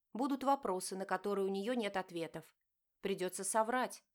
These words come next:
а Диана не любила обманывать близких. Всё, что она могла, это умолчать об оставшихся деньгах, когда не хотела тревожить.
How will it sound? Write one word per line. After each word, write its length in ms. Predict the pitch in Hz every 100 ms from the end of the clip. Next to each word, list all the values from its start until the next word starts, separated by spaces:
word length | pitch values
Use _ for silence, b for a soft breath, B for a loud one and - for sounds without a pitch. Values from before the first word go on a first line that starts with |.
| b b
а 100 | 233
Диана 280 | 240 285 269
не 160 | 262 247
любила 380 | 233 277 214
обманывать 480 | 175 170 170 165 160
близких. 540 | 165 156 - 165 160 - _ _ _ _ -
Всё, 280 | - 240
что 220 | 254 - 190
она 160 | 185
могла, 440 | 185 185 196 262 269 b b -
это 220 | 208 226
умолчать 580 | 214 208 202 277 285 262
об 140 | 202
оставшихся 680 | 190 - 220 220 208 - 202
деньгах, 580 | 190 190 175 165 - _ _ _
когда 280 | 185 185 185
не 100 | 175
хотела 380 | 185 - 214
тревожить. 640 | 208 196 170 160 160 165